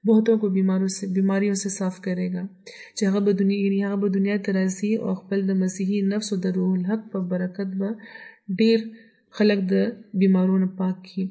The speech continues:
نو هغوی فرمایي چې ما هم په خوب کې دا لیدلي وو چې ما ډېر بوتان مات کړي دي. او دې کې هم دې طرف ته اشاره ده چې هغه به د روح الحق په برکت ډېر خلک د بیمارو نه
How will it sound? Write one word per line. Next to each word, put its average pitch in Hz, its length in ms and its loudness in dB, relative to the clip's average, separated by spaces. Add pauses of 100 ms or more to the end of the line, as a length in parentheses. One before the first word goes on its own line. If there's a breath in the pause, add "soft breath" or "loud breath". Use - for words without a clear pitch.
(380 loud breath)
نو - 100 -6
هغوی 202 180 4
فرمایي 214 360 4
چې 240 140 0
ما 214 260 6
هم 226 240 0
په 226 120 -4
خوب 208 220 -2
کې 208 140 -2
دا 202 100 0
لیدلي 196 420 0
وو 208 120 -2 (420 loud breath)
چې - 140 -4
ما 202 200 2
ډېر 214 220 4 (100)
بوتان 214 380 2
مات 190 200 0
کړي 190 340 -2
دي. 185 140 -2 (1300 soft breath)
او 190 100 0 (240)
دې 214 200 4
کې 220 140 2
هم 226 160 2 (440)
دې 214 140 4 (120)
طرف 196 240 -4
ته 202 60 0
اشاره 190 320 0
ده 220 100 2
چې 214 120 -2
هغه 196 160 -2
به 196 120 2
د 190 160 2
روح 180 120 2
الحق 190 280 -2
په 202 140 -4
برکت 185 400 -4 (420 loud breath)
ډېر 208 240 4
خلک 196 260 0
د 190 140 0
بیمارو 185 340 0
نه 185 120 0